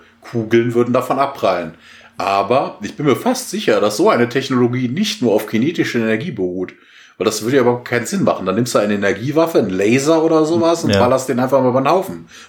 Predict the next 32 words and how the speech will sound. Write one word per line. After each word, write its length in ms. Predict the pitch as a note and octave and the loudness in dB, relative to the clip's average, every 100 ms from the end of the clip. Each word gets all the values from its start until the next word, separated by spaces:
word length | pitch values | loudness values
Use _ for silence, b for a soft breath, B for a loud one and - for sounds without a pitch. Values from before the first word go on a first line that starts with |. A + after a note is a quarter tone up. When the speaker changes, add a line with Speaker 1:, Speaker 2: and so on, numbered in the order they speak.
| B | B
Speaker 1:
Weil 80 | G2 | -4
du 100 | A2 | -2
hast 240 | F#3 - | -2 -4
dann 140 | F2+ | -6
keine 280 | F#2 F#2+ F2+ | -4 -6 -6
kinetische 540 | - F#2 F2+ F#2+ F#2 G2 | -6 -6 -6 -6 -4 -4
Energie. 420 | F2+ F#2 F2 D#2+ - | -4 -6 -8 -16 -10
Also 160 | - G#2 | -4 -2
ich 100 | G#2+ | 0
glaub 200 | - G#2+ | 0 0
schon, 200 | - B2+ | 0 2
das 180 | A#2 A#2 | 2 0
wird 80 | A#2 | 0
irgendwie 280 | A2+ A2 A2 | 0 0 -4
komplexer 560 | - A2 B2+ - G2 | -4 -4 -4 0 0
sein. 340 | F2+ F2 E2 - | 2 0 -2 -8
Speaker 2:
Ja, 160 | - E2 | -8 -6
vielleicht 260 | D#2+ G#2+ B2 | 0 2 2
ist 120 | B2+ | 2
es 40 | |
so 80 | A#2+ | 2
ein 160 | A2 G#2+ | 2 2
Beta-Typ 600 | A2 A2 G2+ - G2+ - | 2 2 0 0 0 0
erstmal. 380 | G2+ - G2 - - | -2 0 -2 -4 -4
<laughs> 360 | B2 B2 - _ _ | -2 -2 -6 _ _
Speaker 1:
Ja, 340 | G#2 G2+ G2+ G#2 | -2 2 4 2
oder 480 | F#2+ F#2+ F#2 F2 E2 | 2 4 4 4 0
keine 240 | - F2+ | -2 -2
Ahnung 240 | F2 A2+ | 0 2
was. 300 | E2 E2 - | 2 0 0
Oder 160 | D#2+ F2 | -2 -4
vielleicht, 920 | - F2 E2 F2+ F#2 F2+ - - | -4 -4 0 2 0 -4 -8 -8